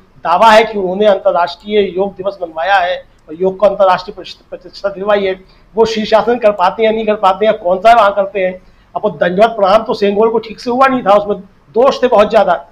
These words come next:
तो वो भी सब viral हो रहा है। मतलब यही कुल मिला के जो भी आप काम करें उसमें आपको पूर्णतः निपुण होना चाहिए। फिर आप चाहे वो दंडवत प्रणाम करें और चाहे आप योगासन करें।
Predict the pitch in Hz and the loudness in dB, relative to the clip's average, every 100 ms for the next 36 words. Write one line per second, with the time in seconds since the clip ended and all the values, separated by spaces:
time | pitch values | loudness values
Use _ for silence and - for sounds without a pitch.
0 | _ _ _ _ _ - 165 208 254 208 | _ _ _ _ _ -20 -4 0 2 0
1 | 214 - 190 208 233 202 208 196 196 - | -2 -8 0 4 4 2 2 0 -2 -18
2 | - 185 302 294 254 277 277 254 233 269 | -12 -2 0 4 4 2 -2 0 0 0
3 | 196 208 208 262 262 175 202 214 220 247 | -2 -2 2 0 0 0 0 0 -4 -6
4 | 240 208 170 - - _ 170 175 214 175 | -2 -4 -2 -8 -12 _ -12 0 0 0
5 | 170 277 214 180 175 160 151 208 - _ | -8 -6 -4 -4 -4 -6 -6 -8 -10 _
6 | - 190 196 202 214 220 185 185 214 - | -4 -2 0 2 2 0 -2 2 0 0
7 | 160 208 240 202 311 311 - 180 226 226 | 0 0 0 -2 0 -2 -2 0 0 0
8 | 220 220 220 165 139 120 | 2 4 4 0 -6 -16